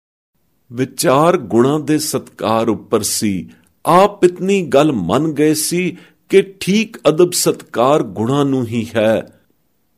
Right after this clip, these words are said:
ਪਰੰਤੂ ਇਸ ਗੱਲ ਦੇ ਮੰਨਣੋਂ ਆਪ ਨੇ ਸਿਰ ਫੇਰਿਆ ਸੀ ਕਿ ਸਾਰੇ ਆਦਮੀਆਂ ਵਿੱਚ ਗੁਣ ਨਹੀਂ। ਇਸ ਦੇ ਉੱਪਰ ਦਾਸ ਦਾ ਇਹ ਉੱਤਰ ਸੀ ਕਿ ਉਹਨਾਂ ਦੇ ਲੋਪ ਗੁਣ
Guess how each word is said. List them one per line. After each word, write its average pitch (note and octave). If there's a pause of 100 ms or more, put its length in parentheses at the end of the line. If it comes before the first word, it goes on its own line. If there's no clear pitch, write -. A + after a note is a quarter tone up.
ਪਰੰਤੂ F3 (100)
ਇਸ F#3+
ਗੱਲ D3+
ਦੇ D#3+
ਮੰਨਣੋਂ B2+ (320)
ਆਪ E3
ਨੇ F#3
ਸਿਰ E3+
ਫੇਰਿਆ C3+
ਸੀ E3 (320)
ਕਿ G3
ਸਾਰੇ E3+
ਆਦਮੀਆਂ D3
ਵਿੱਚ D3+
ਗੁਣ G#2+
ਨਹੀਂ। F#2+ (1000)
ਇਸ F3
ਦੇ D#3+
ਉੱਪਰ F3+
ਦਾਸ A#2+
ਦਾ D#3
ਇਹ E3
ਉੱਤਰ C#3
ਸੀ E3+ (300)
ਕਿ F3+
ਉਹਨਾਂ F#3+
ਦੇ F#3
ਲੋਪ C#3
ਗੁਣ A#2